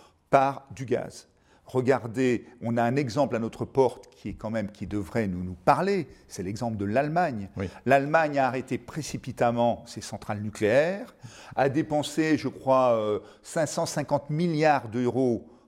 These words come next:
Speaker 1: pour faire du renouvelable, et il n'y arrive pas.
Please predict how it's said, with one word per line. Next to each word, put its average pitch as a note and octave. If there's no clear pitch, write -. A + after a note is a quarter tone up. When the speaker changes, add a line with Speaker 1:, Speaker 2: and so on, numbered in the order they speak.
Speaker 1:
pour -
faire G#2+
du G2+
renouvelable, A#2+
et C3
il D3
n'y D3+
arrive D#3
pas. D#3